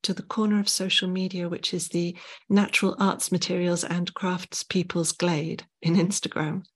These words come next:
I have learned to appreciate the generous sharing of practical skills and wisdom, and have taken it as inspiration for this newsletter, even though the medium here is largely words.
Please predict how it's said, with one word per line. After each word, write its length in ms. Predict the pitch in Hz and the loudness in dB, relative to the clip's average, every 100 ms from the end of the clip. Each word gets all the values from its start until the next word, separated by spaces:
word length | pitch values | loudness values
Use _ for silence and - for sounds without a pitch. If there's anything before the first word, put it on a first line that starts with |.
| _ _ _ - - | _ _ _ -20 -6
I 100 | - | -2
have 180 | 185 208 | 0 2
learned 320 | 196 202 220 | 2 4 2
to 100 | - | 0
appreciate 840 | 208 208 202 185 - 156 - - - | -4 -2 0 0 0 -2 -4 -10 -4
the 80 | 175 | -2
generous 480 | 165 185 180 196 202 | 2 2 4 4 6
sharing 500 | - 185 175 165 160 | 6 4 2 0 -2
of 160 | 156 156 | -6 -8
practical 440 | - - - 202 | -8 -8 -8 -4
skills 500 | - - 190 170 - | -2 0 0 0 -2
and 120 | 160 | 0
wisdom, 480 | 185 185 - 160 180 _ - - - - | 0 0 -2 -4 -6 _ -20 -16 -14 -4
and 100 | 180 | 0
have 180 | 175 196 | 0 0
taken 380 | - 247 240 175 | 2 2 2 0
it 200 | 160 151 - | 0 -2 -4
as 120 | 160 | 0
inspiration 640 | 180 - 196 214 202 185 | 0 2 2 4 4 2
for 100 | 156 | 0
this 240 | 165 160 - | -2 -2 2
newsletter, 720 | 196 190 160 156 - 160 156 _ - - - | 2 2 0 -4 -6 -10 -12 _ -20 -18 -2
even 220 | 190 202 | 4 6
though 120 | 202 | 6
the 100 | 196 | 6
medium 440 | 185 190 185 180 | 6 6 4 0
here 460 | 180 - 233 160 156 _ _ - | 0 2 2 2 -2 _ _ -6
is 140 | 196 | -2
largely 340 | 160 156 - 160 | 0 2 0 0
words. 680 | 190 180 160 165 - - | 0 0 -4 -10 -18 -20